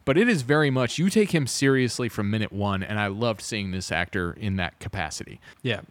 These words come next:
Speaker 2: And, uh,
Speaker 1: Yeah.
Speaker 2: if, if, if anything, and we haven't even talked about, uh, we, we, we don't have too much, but
Speaker 1: Mm-hmm.
Speaker 2: Laurie Blake,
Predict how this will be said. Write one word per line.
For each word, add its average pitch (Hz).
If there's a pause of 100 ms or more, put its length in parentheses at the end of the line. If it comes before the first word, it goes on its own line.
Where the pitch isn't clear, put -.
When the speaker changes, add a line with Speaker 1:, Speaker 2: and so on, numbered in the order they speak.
Speaker 2:
And, 160
uh, 160
Speaker 1:
Yeah. 135
Speaker 2:
if, -
if, 160
if 156
anything, 143
and 120
we 139
haven't 123
even 113
talked 113
about, 104
uh, 110
we, 123
we, 127
we 123
don't 113
have 110
too 113
much, 101
but -
Speaker 1:
Mm-hmm. 156
Speaker 2:
Laurie 117
Blake, 107